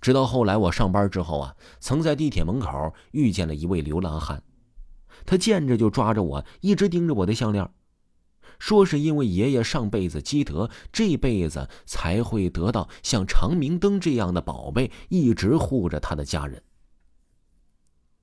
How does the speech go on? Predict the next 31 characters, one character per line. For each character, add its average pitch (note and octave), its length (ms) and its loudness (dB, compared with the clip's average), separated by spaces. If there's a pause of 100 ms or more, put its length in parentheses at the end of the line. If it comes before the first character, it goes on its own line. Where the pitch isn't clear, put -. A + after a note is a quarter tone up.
(160)
我 G#2 160 6
听 B2+ 180 2
后 G#2 180 4
心 G#2 220 0
里 E2 140 0
踏 F#2 200 0
实 F2+ 140 -2
了 D#2+ 100 0
不 E2+ 140 0
少， B1+ 380 -8 (440)
就 B2+ 160 8
给 D2+ 200 0
了 E2+ 180 0 (140)
流 G#2+ 200 4
浪 A2 200 4
汉 F#2 200 0
几 F#2+ 220 0
百 D#2 180 0
块 E2+ 200 0
钱， F2 340 -2 (160)
又 F3 320 6
把 C#2+ 300 -4
项 A2 360 0
链 D3+ 140 2
儿 G2 160 -2 (260)
给 C#2+ 240 -2
了 D2+ 300 -4 (220)
流 E2+ 240 2
浪 E2+ 180 2
汉 C#2+ 240 -2
了。 B1+ 140 -16